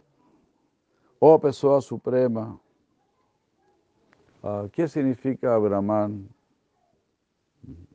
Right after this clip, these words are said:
¿Qué es Brahman? ¿Qué es, oh espíritu? ¿Qué es Adhyatma? ¿Qué es karma? ¿Qué es adibhuta? ¿Qué es adidaiva?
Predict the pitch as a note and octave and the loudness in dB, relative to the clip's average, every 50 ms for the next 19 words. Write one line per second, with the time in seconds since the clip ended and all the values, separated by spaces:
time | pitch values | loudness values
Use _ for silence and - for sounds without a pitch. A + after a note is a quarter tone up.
0 | _ _ _ _ _ _ _ C3 B2+ B2+ B2+ A2+ G#2 G#2+ G#2 G#2 G#2 G#2+ G#2+ G#2 | _ _ _ _ _ _ _ 4 4 4 4 2 -2 -4 -4 -4 -6 -8 -8 -10
1 | G#2 G#2 G#2 _ _ _ _ _ _ _ _ _ A2+ A#2+ A#2 A2+ A2 G#2+ G2 G2 | -12 -14 -20 _ _ _ _ _ _ _ _ _ -10 -8 -6 -6 -6 -8 -10 -14
2 | _ _ _ - G#2+ G#2+ G2 - _ - A1+ A2 - A1+ - - _ _ _ _ | _ _ _ -6 -6 -6 -6 -8 _ -10 -8 -8 -8 -8 -10 -14 _ _ _ _
3 | _ _ - - - _ _ _ _ _ _ _ _ _ _ _ _ _ _ _ | _ _ -20 -20 -20 _ _ _ _ _ _ _ _ _ _ _ _ _ _ _
4 | _ _ _ _ _ _ _ _ - B2 B2 B2+ C3 C3+ C3 - - - B2+ B2 | _ _ _ _ _ _ _ _ 2 4 6 6 6 4 2 0 -4 -2 -2 0
5 | G#2+ G#2+ B2 C3 C#3 D3+ - - A2+ G#2+ G#2 A2 A#2+ A#2+ B2 - _ _ _ _ | 0 2 4 4 4 2 0 -4 -6 -4 -4 -4 -6 -8 -12 -18 _ _ _ _
6 | _ _ _ _ _ _ _ _ _ _ _ _ _ _ _ _ _ _ _ A#2 | _ _ _ _ _ _ _ _ _ _ _ _ _ _ _ _ _ _ _ 2
7 | A#2+ B2 B2 B2 - - - B2 A#2 A#2+ A#2 A2+ G#2+ G#2 G#2 G#2+ G#2+ - - A#2+ | 4 4 4 2 0 -2 0 2 4 4 4 2 0 -2 -4 -8 -10 -8 -4 -4
8 | A#2 A#2+ A#2 - A#2 A2 G#2+ G#2+ G#2 G#2+ A2+ A2 G#2 G2+ - G2+ G2 G2+ G2 G2 | -4 -4 -2 -4 -4 -4 -2 -4 -4 -4 -4 -6 -6 -6 -6 -6 -6 -6 -8 -12
9 | G#2+ G#2 _ _ _ _ _ _ _ _ _ _ _ _ _ _ _ - A#2+ A#2 | -18 -20 _ _ _ _ _ _ _ _ _ _ _ _ _ _ _ 0 2 4
10 | A#2 A#2+ B2 A#2+ A2+ A2 - - - - - - _ _ _ _ _ _ _ _ | 4 4 4 2 0 -4 -8 -14 -20 -20 -20 -20 _ _ _ _ _ _ _ _
11 | _ _ _ _ _ _ - - G#2 G#2+ G#2+ G2+ G2 G#2 G#2 G#2 G2+ G2+ G#2+ G#2+ | _ _ _ _ _ _ -4 0 2 2 4 4 4 4 4 4 2 0 -2 -6
12 | G#2 | -10